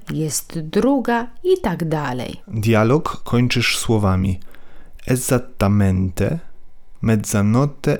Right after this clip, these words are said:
Speaker 2: e cinquantotto”. Che cosa significa in polacco?
Speaker 1: Esattamente significa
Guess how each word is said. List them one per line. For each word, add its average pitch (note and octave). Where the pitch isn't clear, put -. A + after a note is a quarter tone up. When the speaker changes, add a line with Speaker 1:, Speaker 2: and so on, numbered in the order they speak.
Speaker 2:
e G#2+
cinquantotto”. G#2
Che D3
cosa C3
significa G2
in F#2+
polacco? F2
Speaker 1:
Esattamente F3+
significa F3